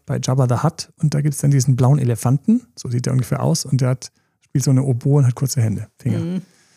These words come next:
Speaker 1: Ähm, komische Füße. Aber das sind ja so, wir, wir haben eigentlich, ähm,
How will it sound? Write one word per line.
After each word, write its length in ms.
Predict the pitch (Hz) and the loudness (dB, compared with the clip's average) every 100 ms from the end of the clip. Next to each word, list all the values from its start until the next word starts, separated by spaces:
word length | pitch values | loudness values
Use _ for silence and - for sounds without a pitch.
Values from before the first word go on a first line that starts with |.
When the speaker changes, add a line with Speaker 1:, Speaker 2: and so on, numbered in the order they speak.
| _ _ _ _ _ _ | _ _ _ _ _ _
Speaker 1:
Ähm, 580 | 151 139 135 135 135 135 - _ _ _ _ _ _ _ _ _ _ _ - | 2 4 6 6 4 0 -10 _ _ _ _ _ _ _ _ _ _ _ -4
komische 360 | - 170 - | 0 2 0
Füße. 320 | - 202 160 120 - - _ _ _ _ _ _ _ _ _ _ _ _ _ _ _ _ | 0 0 0 -4 -8 -20 _ _ _ _ _ _ _ _ _ _ _ _ _ _ _ _
Aber 140 | 147 147 | 0 2
das 120 | 160 | 4
sind 100 | 220 | 4
ja 120 | 196 | 4
so, 200 | 170 165 | 2 0
wir, 320 | 151 156 147 - | -2 -2 -4 -2
wir 500 | 156 156 151 151 - | 4 4 4 0 -2
haben 280 | 143 214 190 | 0 2 0
eigentlich, 520 | 120 123 135 - 123 - | 0 0 0 -2 -8 0
ähm, 400 | 135 135 135 | 4 6 4